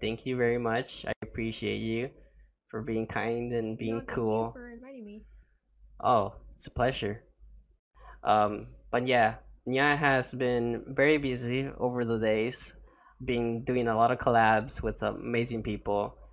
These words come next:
Speaker 1: Um, but I'm gonna be very busy editing a lot of stuff. So I'll have some, I'll have the podcast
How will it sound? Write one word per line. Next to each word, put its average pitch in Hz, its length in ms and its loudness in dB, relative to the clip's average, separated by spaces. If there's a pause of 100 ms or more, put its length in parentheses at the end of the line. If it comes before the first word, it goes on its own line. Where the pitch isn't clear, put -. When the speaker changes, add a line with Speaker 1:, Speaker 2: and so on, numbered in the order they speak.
(360)
Speaker 1:
Um, 110 500 -2 (680)
but 107 320 2 (240)
I'm 120 140 0
gonna 131 120 0
be 110 140 -4
very 110 260 2
busy 107 460 -2
editing 107 480 -2
a 110 60 -4
lot 90 240 -2
of 113 60 -6
stuff. 104 380 -6 (280)
So 123 480 4
I'll 127 160 6
have 139 280 10
some, 120 580 0 (160)
I'll 135 120 4
have 165 220 6
the 185 60 -2
podcast 156 680 6